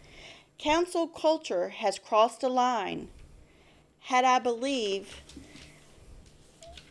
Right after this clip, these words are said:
that it's past time for the body of Christ to take a stand,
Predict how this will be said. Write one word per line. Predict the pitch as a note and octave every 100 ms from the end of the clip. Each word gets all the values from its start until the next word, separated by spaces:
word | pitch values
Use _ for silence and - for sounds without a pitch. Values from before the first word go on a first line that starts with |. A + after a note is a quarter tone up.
| - - - - _
that | C4 A#3 G#3+
it's | - -
past | - A#3+ A#3+ A#3+ - -
time | - A#3 A3 - - - _ _ -
for | A#3+
the | A3+
body | A#3 B3 C#4 D#4
of | D#4+ D#4+
Christ | - D#4 C#4 G3+ - -
to | G#3+
take | - A3+ G#3+
a | B3+
stand, | - B3+ A3+ F3 D3+